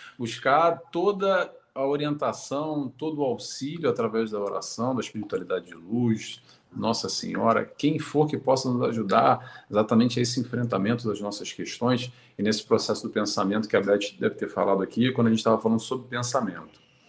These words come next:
E a Maria Henriques tá aqui conosco também, lá de Castelo Branco. Maria Henriques, eu não errei hoje, hein? Lá de Castelo Branco, Portugal também, tá aqui presente conosco, ela sempre se faz presente.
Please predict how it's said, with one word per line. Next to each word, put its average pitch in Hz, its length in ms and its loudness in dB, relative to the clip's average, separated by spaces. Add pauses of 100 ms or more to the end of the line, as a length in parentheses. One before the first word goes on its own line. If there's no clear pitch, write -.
(520)
E 160 200 10
a 170 120 8
Maria 185 380 4
Henriques 165 840 -4
tá 131 120 4
aqui 120 200 0
conosco 107 460 -4
também, 123 540 2
lá 156 300 10
de 156 180 -2
Castelo 160 680 2
Branco. 117 840 0 (460)
Maria 104 220 0
Henriques, 123 300 0
eu 107 100 2
não 123 180 2
errei 139 280 4
hoje, 107 360 2
hein? 143 280 -2 (320)
Lá 110 80 2
de 110 100 -2
Castelo 120 380 6
Branco, 117 360 2
Portugal 101 560 2
também, 95 560 -2
tá 110 120 -2
aqui 101 140 -8
presente 98 420 -2
conosco, 104 420 0
ela 107 100 -10
sempre 110 220 -8
se - 80 -8
faz 107 160 -2
presente. 104 640 -4